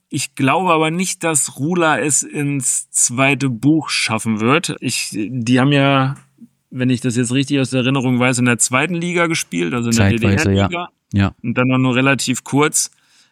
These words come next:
Speaker 1: Marcel Wedo, der die Fußballzeitreise macht in Bad Taberz, der, äh, hat da auch gespielt. Also von daher hätte ich zwar einen direkten Kontakt,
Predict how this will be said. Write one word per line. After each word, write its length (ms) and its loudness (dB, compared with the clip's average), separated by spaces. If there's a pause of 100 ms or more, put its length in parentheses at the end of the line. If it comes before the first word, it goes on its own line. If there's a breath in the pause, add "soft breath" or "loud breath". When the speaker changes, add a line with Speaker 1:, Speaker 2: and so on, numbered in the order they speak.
Speaker 1:
Marcel 600 2
Wedo, 300 4
der 160 2
die 180 0
Fußballzeitreise 1200 -2
macht 280 2
in 220 0
Bad 240 -2
Taberz, 680 0
der, 480 0
äh, 100 -2
hat 180 0
da 80 4
auch 240 -2
gespielt. 520 -2
Also 160 -2
von 200 0
daher 260 2
hätte 160 -2
ich 80 -4
zwar 220 0
einen 180 0
direkten 400 -2
Kontakt, 540 -4